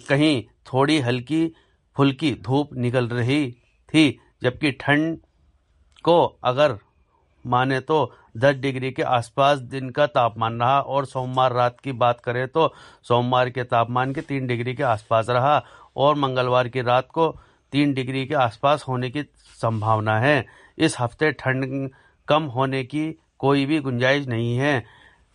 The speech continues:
<clears throat> मौसम विभाग बता रहा है कि अगले हफ्ते कुछ ठंड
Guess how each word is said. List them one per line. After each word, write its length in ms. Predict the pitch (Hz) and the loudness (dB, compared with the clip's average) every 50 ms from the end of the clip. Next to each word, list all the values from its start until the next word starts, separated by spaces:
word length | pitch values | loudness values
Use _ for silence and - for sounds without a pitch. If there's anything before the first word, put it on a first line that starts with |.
| _ _ _ - | _ _ _ -6
<clears throat> 140 | 165 180 156 | -4 -2 0
मौसम 560 | 143 139 127 131 135 139 131 - 175 170 170 | 0 0 2 2 2 2 2 2 0 0 0
विभाग 420 | 139 127 117 123 127 139 156 151 - _ - - _ _ _ _ - | 0 -2 0 2 2 2 2 0 -4 _ -20 -20 _ _ _ _ -2
बता 260 | 120 120 117 135 135 | -2 0 2 2 2
रहा 180 | 131 131 127 127 | 4 4 2 2
है 120 | 131 135 | 2 0
कि 240 | 127 - 156 160 165 | -4 -6 -6 -4 -4
अगले 420 | - 131 127 123 139 151 160 160 | -2 -2 -2 -2 0 0 2 0
हफ्ते 460 | 143 - - 120 - - - 156 151 | 0 -2 -4 -6 -6 -4 -2 -2 -2
कुछ 340 | 147 - - 170 156 - - - - | -2 -2 -2 -4 -4 -4 -8 -16 -6
ठंड 360 | - - 143 147 160 160 151 | 0 0 0 2 0 -2 -6